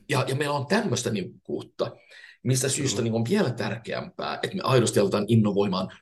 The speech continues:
Speaker 1: oikealla tavalla. Tahto
Speaker 2: Kenen
Speaker 1: sanoa, että me o-, jo.
Speaker 2: kenen vastuulla tää on, tää oikealla tavalla innovoiminen? Sä voit jatkaa siihen samaan.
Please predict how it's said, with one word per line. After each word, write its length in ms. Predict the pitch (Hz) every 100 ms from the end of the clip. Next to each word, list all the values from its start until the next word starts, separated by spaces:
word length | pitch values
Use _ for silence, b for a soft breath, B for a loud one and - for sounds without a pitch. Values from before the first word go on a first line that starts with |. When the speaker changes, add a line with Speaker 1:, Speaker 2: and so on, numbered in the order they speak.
| _
Speaker 1:
oikealla 640 | - 135 120 - 73 65 -
tavalla. 580 | 71 - 50 - - - _ _
Tahto 120 | - 117
Speaker 2:
Kenen 180 | 135 131
Speaker 1:
sanoa, 200 | 113 98
että 120 | -
me 60 | 80
o-, 300 | 131 - - -
jo. 80 | 147 - _ _ _ _ _ _ -
Speaker 2:
kenen 300 | 131 135 107
vastuulla 500 | 120 - 101 92 85
tää 240 | 98 92
on, 160 | 92 92
tää 160 | 95
oikealla 400 | 101 101 90 87
tavalla 300 | 90 95 98
innovoiminen? 720 | 98 92 92 - - - 98
Sä 100 | 101
voit 220 | 98 98
jatkaa 360 | 101 98 - 101
siihen 280 | - 92 95
samaan. 460 | - 98 92 -